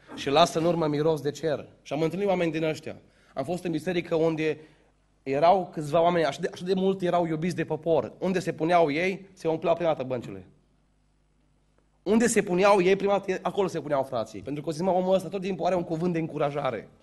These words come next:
Tot timpul omul ăsta are un cuvânt de ridicare. Tot timpul omul ăsta are, parcă miroase ceva frumos după el, miroase a cer.” Dragii mei, ca, cu ce dați acasă ca să miroase frumos?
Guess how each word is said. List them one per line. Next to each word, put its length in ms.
Tot 120
timpul 280
omul 280
ăsta 180
are 160
un 80
cuvânt 320
de 80
ridicare. 680
Tot 100
timpul 300
omul 240
ăsta 240
are, 240
parcă 280
miroase 460
ceva 240
frumos 300
după 240
el, 100
miroase 300
a 40
cer.” 320
Dragii 260
mei, 120
ca, 200
cu 80
ce 160
dați 220
acasă 260
ca 120
să 120
miroase 300
frumos? 380